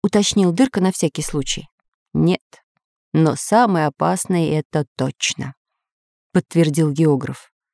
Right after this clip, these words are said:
«И почему же он самый опасный?» спросил Бульбуль, ловко перепрыгивая через папоротники.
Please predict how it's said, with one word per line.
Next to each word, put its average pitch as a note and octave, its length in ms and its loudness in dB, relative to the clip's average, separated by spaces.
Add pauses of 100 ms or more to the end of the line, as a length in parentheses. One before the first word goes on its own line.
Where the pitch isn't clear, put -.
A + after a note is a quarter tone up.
(500)
«И D#3 300 4 (120)
почему F#3 420 2
же B2+ 140 -2
он B2 160 -2
самый C#3 340 2
опасный?» - 460 -2 (540)
спросил G#3 480 2
Бульбуль, G3 460 2
ловко G#3 360 2
перепрыгивая F3 600 0
через D#3 300 -2
папоротники. - 680 -6